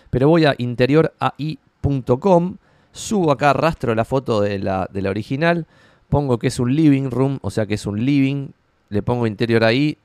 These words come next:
pongo acá mi mail, santiago arroba de inmobiliarios punto com, le doy render new idea,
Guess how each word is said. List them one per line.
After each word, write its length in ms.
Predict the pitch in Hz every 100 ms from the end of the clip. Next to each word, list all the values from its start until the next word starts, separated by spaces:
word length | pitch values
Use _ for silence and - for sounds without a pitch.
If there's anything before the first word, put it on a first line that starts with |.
| _ _
pongo 200 | 107 104
acá 160 | 107
mi 160 | 113 123
mail, 420 | 160 165 156 -
santiago 720 | - 90 92 104 107 104 98 -
arroba 500 | 92 87 101 95 92
de 200 | - 87
inmobiliarios 1120 | 87 87 87 87 87 87 92 101 101 95 92 87
punto 440 | - 95 95 123
com, 340 | 156 160 165 160 _ - _
le 160 | - 92
doy 220 | 123 135 -
render 580 | 107 160 170 151 131 120
new 280 | 135 135
idea, 540 | 120 147 185 151 139